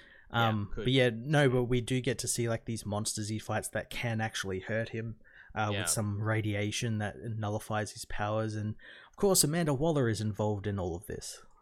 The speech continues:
Speaker 1: Very interesting that she's taking such a, such an interest in Kryptonian biology and, uh, the Superman family in general, as we saw in Suicide Squad.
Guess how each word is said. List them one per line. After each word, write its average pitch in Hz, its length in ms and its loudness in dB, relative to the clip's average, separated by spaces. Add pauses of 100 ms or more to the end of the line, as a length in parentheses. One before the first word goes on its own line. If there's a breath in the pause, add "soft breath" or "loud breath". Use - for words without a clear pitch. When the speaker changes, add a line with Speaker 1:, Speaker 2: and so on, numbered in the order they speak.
(340)
Speaker 1:
Very 170 500 0
interesting 101 600 -10
that 98 120 -4
she's 110 240 -10
taking 113 440 -8
such - 360 -6
a, 113 300 -4
such - 240 -8
an 135 80 -6
interest 139 560 -4
in 101 100 -12
Kryptonian 127 680 -8
biology 113 960 -4
and, 95 240 -10
uh, 95 120 -6
the 95 80 -12
Superman 110 600 -6
family 107 500 -6
in 98 80 -6
general, 101 540 -6
as 92 180 -10
we 101 100 -14
saw 95 300 -8
in 98 80 -10
Suicide 98 580 -8
Squad. 85 640 -6